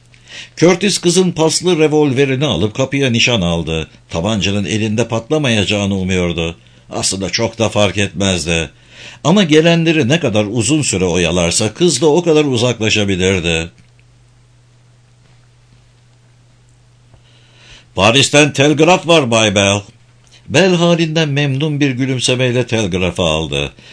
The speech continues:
Bunu getiren Van Dorn stajyer dedektifi ince yapılı bir gençti. Tertemiz gömleği, ütülü pantolonu ve eflatun papyonuyla Van Dorn Los Angeles ofisinin şöhretine yakışıyordu.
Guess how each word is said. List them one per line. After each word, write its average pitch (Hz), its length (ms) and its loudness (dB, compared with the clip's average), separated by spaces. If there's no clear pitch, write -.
Bunu 190 220 2
getiren 87 580 0
Van 123 240 0
Dorn 143 200 0
stajyer 135 640 -2
dedektifi 87 520 -2
ince 139 300 0
yapılı 127 400 -2
bir 107 160 0
gençti. 87 640 -2
Tertemiz 95 640 0
gömleği, 82 500 -2
ütülü 117 360 -4
pantolonu 87 800 -2
ve 127 80 2
eflatun 139 840 0
papyonuyla 127 760 -2
Van 127 260 0
Dorn 127 260 0
Los 123 220 -2
Angeles 117 520 -4
ofisinin 110 480 -2
şöhretine 107 680 -2
yakışıyordu. 87 840 -2